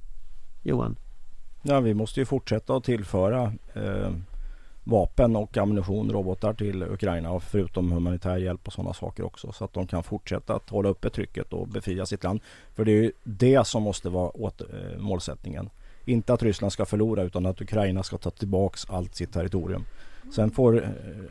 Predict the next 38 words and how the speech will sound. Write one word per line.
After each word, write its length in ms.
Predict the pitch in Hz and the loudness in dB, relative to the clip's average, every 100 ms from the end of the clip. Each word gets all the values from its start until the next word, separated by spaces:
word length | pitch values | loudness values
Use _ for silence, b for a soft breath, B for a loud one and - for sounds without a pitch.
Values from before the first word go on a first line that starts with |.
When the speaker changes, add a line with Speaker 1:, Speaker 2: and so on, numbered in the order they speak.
| - | -14
Speaker 2:
Ryssland 640 | 85 117 107 - 98 101 | -10 0 0 2 0 0
ordna 340 | 95 104 95 95 | 0 0 0 0
sin 300 | - 98 104 | -2 -2 0
egen, 460 | 107 92 98 101 | 0 0 0 0
liksom, 440 | 92 - 95 92 92 | -2 -4 -6 -4 -4
eh, 120 | 90 92 - B B B - | -6 -8 -14 B B B -6
statsbyggnad 640 | - 98 - 98 82 82 87 - - - | 0 0 2 2 2 -4 -6 -14 -18 -18
själva. 400 | - 104 87 85 92 - - - - - - - - b b b b - | -2 -2 0 -4 -6 -14 -20 -20 -20 -20 -20 -20 -20 b b b b -2
Speaker 1:
Fast 260 | 175 - - | 0 0 -4
är, 200 | 185 202 - | -2 -2 -2
är 160 | - 170 | 0 2
inte 180 | 226 - | 2 -2
målsättningen 440 | 135 110 113 123 | -2 -2 -2 -2
att 100 | 113 | -2
Ryssland 260 | 113 - 110 | -2 -2 -4
ska 120 | 117 | -6
förlora, 360 | - 113 107 - | -2 -2 -2 -2
tänker 260 | 117 110 | -4 0
jag. 120 | 107 | 0
Alltså 180 | - 123 | 0 2
jag, 120 | 151 - | 0 2
jag 220 | 151 - | 0 8
tänker 280 | - 202 143 | 8 8 4
att, 180 | 139 - b b b b b - | 0 -6 b b b b b -8
nu 100 | 147 | -4
kanske 280 | 135 143 147 | 0 2 6
jag, 200 | 127 123 | 8 6
jag 120 | 123 | 4
vet 120 | 131 | 0
inte, 180 | 135 117 | 2 2
jag 180 | 113 120 | 2 0
kanske 260 | 131 120 | 0 -2
tänker 300 | - 127 117 | 4 4 4
för, 420 | - - 120 - - | -4 -4 -4 -4 -2
för 120 | 123 | 4
långt 400 | 135 175 117 - | 6 6 4 4
här, 120 | 107 | 6
men, 200 | 113 135 | 6 4